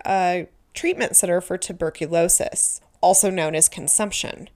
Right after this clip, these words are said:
People would come to the nice, dry mountain air. There was a number of different treatment facilities,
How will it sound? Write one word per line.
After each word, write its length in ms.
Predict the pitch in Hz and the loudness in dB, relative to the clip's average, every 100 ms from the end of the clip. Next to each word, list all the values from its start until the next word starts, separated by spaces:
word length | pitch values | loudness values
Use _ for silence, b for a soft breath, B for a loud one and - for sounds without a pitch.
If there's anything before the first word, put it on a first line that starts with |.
| - | -12
People 300 | - 175 175 | -6 -2 -2
would 140 | 170 | -2
come 240 | - 180 156 | -6 -8 -4
to 120 | - | -4
the 100 | 147 | -4
nice, 380 | 147 143 151 - | -4 -2 -2 -2
dry 240 | - 156 | 2 2
mountain 380 | 147 139 - 123 - | 2 -4 -6 -6 2
air. 460 | 226 220 214 208 220 | 6 6 4 2 -2
There 160 | 175 175 | 0 0
was 160 | 165 | 0
a 60 | 170 | -2
number 600 | 170 170 185 190 190 185 | -4 -6 -2 0 2 2
of 280 | - 165 - | 2 -2 -2
different 480 | 170 180 165 160 | -6 -4 -4 -4
treatment 480 | - 180 147 160 - | -6 -4 -4 -6 -6
facilities, 880 | - - 170 160 160 160 156 156 | 0 2 2 0 -2 -2 -2 0